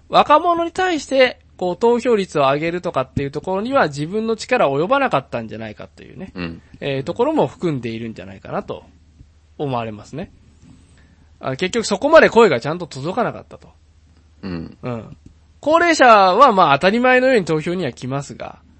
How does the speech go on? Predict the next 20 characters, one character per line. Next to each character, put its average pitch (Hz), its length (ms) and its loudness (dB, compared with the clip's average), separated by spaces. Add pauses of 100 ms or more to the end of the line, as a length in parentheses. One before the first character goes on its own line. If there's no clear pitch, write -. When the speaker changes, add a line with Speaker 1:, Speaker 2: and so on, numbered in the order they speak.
(540)
Speaker 1:
え 110 520 -8
ー、 - 40 -14
若 180 280 6
者 285 280 4
が 294 120 4
や 254 60 4
っ 226 100 -6
ぱ 214 120 2
り 170 80 -2
投 170 200 -2
票 170 180 -6
し 170 140 -8
な 165 140 -4
い 160 80 -6
と 185 400 0
勝 - 180 -10
て 302 120 2
な 302 140 8
い 143 100 2
と - 160 -16